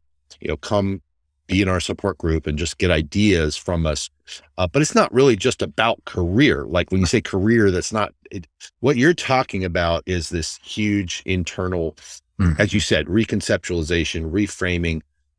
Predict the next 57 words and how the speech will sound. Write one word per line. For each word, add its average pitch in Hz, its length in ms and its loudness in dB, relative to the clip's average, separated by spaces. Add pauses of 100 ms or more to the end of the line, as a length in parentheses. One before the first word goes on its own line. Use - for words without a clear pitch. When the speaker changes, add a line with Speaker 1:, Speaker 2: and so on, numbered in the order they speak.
(140)
Speaker 1:
Um, 87 420 2 (240)
and 104 160 2
that's 131 220 0
a 139 40 -4
lot 131 180 4
of 135 60 -4
times 127 240 -6
what 117 140 -2
people 117 260 -4
need 110 180 2
to 98 80 0
do, 120 360 2 (220)
even 107 180 -2
if 104 120 -6
they 104 100 2
can't - 260 -2
leave 92 140 0
the 92 100 -4
country, 95 380 -2
even 90 180 -2
if 85 120 -8
they 92 100 -2
don't 87 240 -4 (100)
wanna 87 300 -6
find 85 300 -4
this 85 200 -2
or 85 80 -2
that 82 220 2
opportunity, 78 600 -2
but 76 160 -2
it's 73 160 -8
like, - 180 -2
they 82 100 -2
just 80 240 -4
need 85 140 -2
to 73 40 -8
get 71 180 -2
shaken 80 420 -4
up 73 180 -4
a - 40 -6
little 78 220 -2
bit, 78 200 -2
Speaker 2:
Yeah. 120 200 2
Speaker 1:
even 87 160 -2
if 78 60 -6
it's - 80 -12
just - 120 -12
a 76 60 -6
small 82 400 -4
way. 85 220 -2 (640)
But 160 200 4 (100)
I 127 60 0
mean, 143 200 6
your 196 160 6
frame, 139 480 2
your 165 220 4
reframing 110 800 2